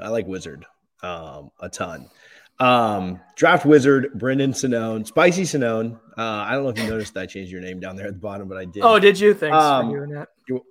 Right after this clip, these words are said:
Speaker 1: you're very welcome. Um, if you guys have any quick questions for Brendan, by the way, we, we are, I don't wanna keep him too much longer, but we are live on YouTube and Facebook. The comments actually work there. So if you have good questions for Sonnone, if your questions suck, we won't ask 'em.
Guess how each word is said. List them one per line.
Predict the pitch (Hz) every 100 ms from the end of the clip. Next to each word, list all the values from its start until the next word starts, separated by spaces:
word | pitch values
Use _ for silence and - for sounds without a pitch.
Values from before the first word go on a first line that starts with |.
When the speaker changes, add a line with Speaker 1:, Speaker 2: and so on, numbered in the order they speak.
| _ _ _
Speaker 1:
you're | 135 120
very | 113
welcome. | 95 92 131 _ _ _ -
Um, | 151 143 135 113 196 92 _ _ _ _ -
if | -
you | 185
guys | 240 226
have | 226
any | -
quick | 190 165
questions | 202 190 175
for | 147
Brendan, | 120 127 120
by | 120
the | 113
way, | 110
we, | 107 123 123
we | 127 127
are, | 123 131 123
I | 127
don't | 147
wanna | 127
keep | 123
him | 101
too | 123
much | 113 110
longer, | 101 98
but | 107
we | 110
are | 113 113 110 98 - -
live | 107 107
on | 101
YouTube | 101 104 98
and | 92
Facebook. | 101 101 - 95
The | 92
comments | 104 101 98
actually | 101 -
work | 82 98 -
there. | 120 120
So | 120 92 87 - _ -
if | - _ -
you | 107
have | 107 87 87
good | 110 104 92
questions | 90 - 73 71
for | 78
Sonnone, | - 76 - _ _
if | 104
your |
questions | 104 101 85 -
suck, | 80 -
we | -
won't | 69
ask | 76 -
'em. | -